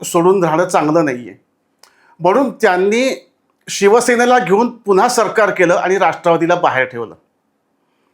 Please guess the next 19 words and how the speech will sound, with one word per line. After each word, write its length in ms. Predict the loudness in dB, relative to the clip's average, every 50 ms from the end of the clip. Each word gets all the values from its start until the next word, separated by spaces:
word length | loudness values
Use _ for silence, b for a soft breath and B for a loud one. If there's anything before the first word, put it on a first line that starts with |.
| _ _ _ _ _ _ _ _ _ _ _
फडणवीस 560 | -2 0 2 2 0 2 2 0 0 -2 -2 -2
फसत 400 | -2 0 0 0 -2 -2 -2 -2
नाहीत 280 | -2 -2 -2 -2 -4
म्हटल्यावरती 1000 | -2 -2 -2 -2 -2 0 0 2 2 0 -2 -4 -6 -8 -10 -10 -10 -10 -14 _ _ _ _ _ _ _ _ _ _ _ _ _ _ _ _ _ _ _ _ _ _ _ _ _ -6
आता 200 | -4 -2 -2 -2
पुढचा 720 | 0 0 0 0 0 0 0 2 2 2 2 0 -4 -8 -12 _ _ _ _ _ _ _ _ _ _ _ _ _ _ _ -14 -8 0
गळ 200 | 2 2 2 2
टाकायचा 440 | 2 0 -2 -2 0 -2 -2 -2 0
तो 100 | -2 0
उद्धव 420 | 2 2 0 0 2 0 0 0
ठाकरेंवरती. 720 | 0 0 -2 -2 -2 -4 -4 -4 -6 -8 -8 -12 -18 -20 -20 _ _ _ _ _ _ _ _ _ _ _ _ B B B B B B B B
या 280 | -4 0 2 2 2 2
हेतूनं 540 | 2 2 0 0 0 0 0 2 2 0 -2 -4 -10 _ _ _ -14
शरद 300 | -6 -2 0 0 0 -2
पवारांनी 500 | 0 0 2 2 4 2 2 0 0 0
राजकारणाची 840 | 0 0 0 -2 -2 -2 0 0 0 -2 -4 -4 -4 -6 -6 -10 _ _ _ _ -2
चाल 180 | -2 0 0 -2
सुरू 200 | -2 -4 -4 -4
केली 280 | -2 -4 -4 -6 -6